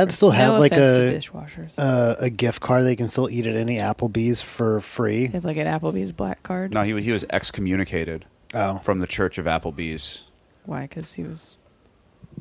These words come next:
Speaker 3: Uh,
Speaker 1: are we
Speaker 3: they,
Speaker 1: allowed to
Speaker 3: they,
Speaker 1: know?
Speaker 3: they, they cleaned house, you know. He,
Speaker 1: Got
Speaker 3: he
Speaker 1: it.
Speaker 3: was gone. Uh, Ron Reck was gone. Buddy Chandler.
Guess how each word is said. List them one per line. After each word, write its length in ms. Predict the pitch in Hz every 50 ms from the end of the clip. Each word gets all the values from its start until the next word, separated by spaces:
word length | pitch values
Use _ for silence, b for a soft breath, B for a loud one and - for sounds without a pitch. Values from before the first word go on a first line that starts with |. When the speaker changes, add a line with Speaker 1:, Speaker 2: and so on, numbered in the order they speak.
| - - -
Speaker 3:
Uh, 40 | -
Speaker 1:
are 140 | - - 170
we 100 | 262 -
Speaker 3:
they, 60 | 151
Speaker 1:
allowed 200 | 151 151 147 147
to 60 | 185 -
Speaker 3:
they, 80 | -
Speaker 1:
know? 280 | - 156 156 160 - 95
Speaker 3:
they, 220 | 95 101 101 98
they 120 | 95 98 98
cleaned 280 | - - 117 120 113
house, 420 | 117 110 110 151 180 143 - - -
you 60 | 95
know. 280 | 95 90 92 104 110 110
He, 60 | 107
Speaker 1:
Got 240 | 101 - 113 - -
Speaker 3:
he 100 | - 127
Speaker 1:
it. 40 | 139
Speaker 3:
was 180 | 143 139 120
gone. 480 | 120 135 131 135 135 139 139 139 147 147 - b b b b b b b
Uh, 180 | 87 85 82 78
Ron 340 | 80 95 110 113 113 98 90
Reck 280 | 92 101 113 123 - -
was 160 | 127 127 117
gone. 520 | 110 127 120 123 127 120 123 123 123 123 123
Buddy 280 | 98 - - 107 117
Chandler. 680 | 98 - - 110 104 107 113 113 131 135 131 135 135